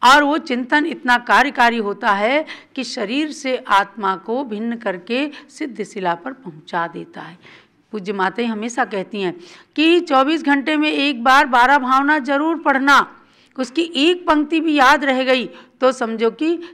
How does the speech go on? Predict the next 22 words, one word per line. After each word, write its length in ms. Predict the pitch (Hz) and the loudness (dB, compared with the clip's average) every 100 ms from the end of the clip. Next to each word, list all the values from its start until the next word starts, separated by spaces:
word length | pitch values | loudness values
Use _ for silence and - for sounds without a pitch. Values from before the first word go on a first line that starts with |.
| - | -16
जीवन 400 | 170 196 214 262 | -12 -8 -6 -6
सार्थक 640 | - 190 175 175 - 254 254 | -6 -6 -6 -8 -10 -8 -6
हो 100 | 240 | -4
जाएगा। 360 | 226 220 208 | -2 -2 -2
राजा, 360 | 202 202 208 214 | -2 -2 0 -2
राणा, 320 | 202 214 220 | -2 -4 -6
छत्रपति 680 | 220 214 226 - 208 233 196 - - _ - | -8 -10 -10 -8 -8 -6 -8 -14 -20 _ -2
पढ़ें, 260 | 220 214 | 0 -2
चाहे 240 | - 233 240 | 0 0 0
कहाँ 320 | 220 220 220 | -4 -2 0
गए, 200 | 226 226 | 0 0
चक्री 400 | 226 220 226 233 | -2 -8 -8 -8
जिन 180 | 220 220 | -8 -8
जीता 320 | 202 214 226 | -10 -2 0
है 120 | 226 | 0
पढ़ें। 360 | 226 208 220 - - _ _ _ - | -2 -4 -6 -8 -16 _ _ _ 2
आज 200 | 247 277 | 4 4
हमारे 280 | 269 285 294 | 4 4 2
जितने 360 | 262 277 302 | -4 -2 -2
संत 300 | 302 277 277 | 0 0 2
हैं 220 | 277 302 311 - - _ 233 | 0 0 -4 -16 -20 _ 2
वो 320 | 277 285 | 2 2